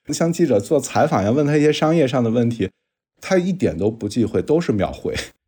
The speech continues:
那是一个电报的大群，人特别多，所以说他给人的印象就是非常努力，这真的是那个时候 crypto 创业者的这种形象，所以他们发展得非常非常的快。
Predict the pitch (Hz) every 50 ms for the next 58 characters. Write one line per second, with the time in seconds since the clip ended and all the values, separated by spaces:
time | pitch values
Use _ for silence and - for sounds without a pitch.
0 | _ _ _ _ _ _ - 165 170 156 - 131 113 104 117 131 147 131 123 -
1 | - - 151 135 123 135 131 117 92 95 95 - 120 - - - - - - 101
2 | 90 - - _ _ _ _ - 98 104 143 165 - - - 160 135 87 85 107
3 | - - - - - - - - - _ _ _ _ _ _ - - 202 202 180
4 | 147 170 180 175 - 180 165 135 90 92 101 113 135 147 147 143 135 151 139 131
5 | 127 123 131 131 127 131 110 - - - - - 170 175 - 107 101 101 95 82
6 | 78 - 85 202 104 92 87 _ _ _ - 240 214 - 220 226 220 180 127 127
7 | 117 120 120 143 165 160 139 117 110 - - - - 92 101 101 - - 120 98
8 | 82 - - - - - 104 110 117 113 - - - 95 87 76 - - _ -
9 | - 143 127 131 117 92 90 85 - - - - - 101 90 78 67 - - -
10 | 69 85 - - - - _ _ _ _ _ _ - 185 185 185 175 175 170 -
11 | 151 143 127 107 82 82 - - - 151 165 165 160 - - - - - - -
12 | - - - - - - -